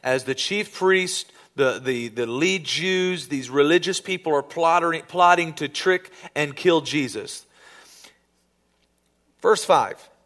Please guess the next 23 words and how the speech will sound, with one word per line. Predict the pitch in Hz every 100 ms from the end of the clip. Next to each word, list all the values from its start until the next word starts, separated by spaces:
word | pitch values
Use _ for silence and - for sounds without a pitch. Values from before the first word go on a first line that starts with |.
| _ _ _ _ _ _ - _
Notice | 151 196 214
what | 180 170
they | 156
said. | 139 - 135 98 - _ _ _ _ _
"Not | 131 165 196 151
during | 185 185 175
the | 156
feast, | 139 - 170 127 135 - _ _ -
let | 156 156
there | 151
be | 139 143
an | 139
uproar | 139 190 - 127 120
among | 120 117 117
the |
people." | 120 131 113 - - _ _ _ _ _ _
Their | 110 175 233
plan | 240 233 190 135 127 156 160 156 _ _ _ _ _ -
was | 165 151
not | 139 151 165 196 220 220
to | 208
kill | - 202 180
Jesus | 139 170 143 120 127 -